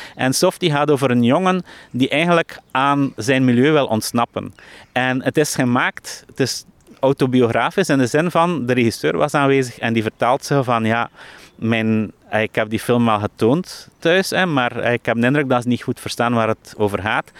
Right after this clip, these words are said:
En dan denk ik van, ja, hebben die men-, ik heb de vraag niet gesteld, omdat ik nu niet het publiek wou choqueren, maar hebben ze nooit geprobeerd?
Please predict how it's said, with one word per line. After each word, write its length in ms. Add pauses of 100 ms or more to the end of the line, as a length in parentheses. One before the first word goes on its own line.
(380)
En 180
dan 180
denk 240
ik 160
van, 260
ja, 220 (800)
hebben 360
die 120
men-, 340
ik 140
heb 160
de 100
vraag 200
niet 120
gesteld, 380
omdat 220
ik 60
nu 140
niet 260 (200)
het 140
publiek 280
wou 180
choqueren, 560
maar 180 (720)
hebben 380
ze 120
nooit 380
geprobeerd? 920